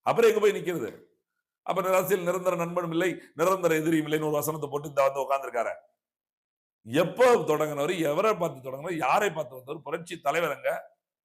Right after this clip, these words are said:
இவங்க சொல்ற இளைய தளபதி எங்க? அவரோட அரசியல் தொடக்கம் எங்க? இவரோட அரசியல் தொடக்கம் எங்க? நான் அந்த காலத்திலே தொடங்கிட்டேன்னு சொல்றாங்களே, சோறு போடுறதா அரசியலா? அன்னதானம் பண்றது அரசியலா? எப்படி? பிறந்த நாளைக்கு குழந்தைகளுக்கு மோதிரம் போடுறது அரசியலா? மக்கள் பிரச்சனை என்னன்னாங்க இவங்க?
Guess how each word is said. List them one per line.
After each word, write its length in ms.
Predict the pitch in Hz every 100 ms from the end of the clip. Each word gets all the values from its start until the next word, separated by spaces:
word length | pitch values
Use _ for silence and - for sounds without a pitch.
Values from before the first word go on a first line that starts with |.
| _ _ _
இவங்க 340 | 135 147 143 143
சொல்ற 140 | 170
இளைய 260 | 147 143 131
தளபதி 320 | 120 120 104
எங்க? 400 | 90 107 - _ _ _ _ _ _ _ _ _ _ -
அவரோட 260 | 170 208
அரசியல் 380 | 185 196 180 185
தொடக்கம் 360 | 165 170 170 156
எங்க? 160 | 156
இவரோட 240 | 175 160 151
அரசியல் 360 | 131 131 135
தொடக்கம் 300 | 135 113 107
எங்க? 260 | 95 104 113 _ _ _ _ _
நான் 200 | 170 180
அந்த 160 | 180
காலத்திலே 340 | 208 208 208 220
தொடங்கிட்டேன்னு 540 | 185 190 185 180 170
சொல்றாங்களே, 460 | 165 165 151 139 -
சோறு 300 | - 196 190
போடுறதா 320 | 165 151 156
அரசியலா? 380 | 135 127 131 143
அன்னதானம் 500 | 139 165 175 151 139
பண்றது 220 | 131 127
அரசியலா? 460 | 113 - 107 143 127 _ _ _ _ _ _ _
எப்படி? 400 | 139 151 185 - - _
பிறந்த 240 | 165 196
நாளைக்கு 300 | 196 170 147
குழந்தைகளுக்கு 460 | 143 160 175 160 139
மோதிரம் 380 | 135 175 175 151
போடுறது 240 | 135 131 113
அரசியலா? 280 | 110 107 110 _ _
மக்கள் 420 | 156 175 - 269
பிரச்சனை 380 | 233 220 226 202
என்னன்னாங்க 420 | 196 185 175 156
இவங்க? 360 | 127 113 -